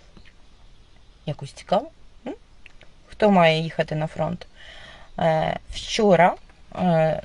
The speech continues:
до моменту зустрічі з мобільним блокпостом,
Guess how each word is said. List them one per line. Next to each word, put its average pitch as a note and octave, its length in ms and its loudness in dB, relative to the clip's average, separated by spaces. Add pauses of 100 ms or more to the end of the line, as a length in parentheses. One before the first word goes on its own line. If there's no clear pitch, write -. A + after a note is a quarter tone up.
(120)
до F3+ 220 2
моменту A3 540 4
зустрічі F3 720 -4 (460)
з D#3 160 0
мобільним G3 680 4
блокпостом, F3+ 800 2